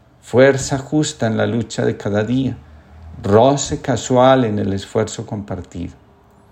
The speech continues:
Dios escondido o revelado en el en vez menos brillante de la vida.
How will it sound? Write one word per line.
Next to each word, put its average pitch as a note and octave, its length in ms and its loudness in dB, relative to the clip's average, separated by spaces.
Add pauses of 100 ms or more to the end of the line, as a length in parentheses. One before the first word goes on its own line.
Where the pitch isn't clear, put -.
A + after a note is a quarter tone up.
(420)
Dios A2 300 2
escondido C3 640 -4 (540)
o A#2+ 100 -4
revelado G#2+ 520 6
en B2 120 0
el G#2+ 120 0
en F#2+ 180 -2
vez G2 380 -2
menos A#2 300 -4
brillante F#2+ 540 -6
de G2 80 -6
la F2+ 120 -6
vida. A2 240 -14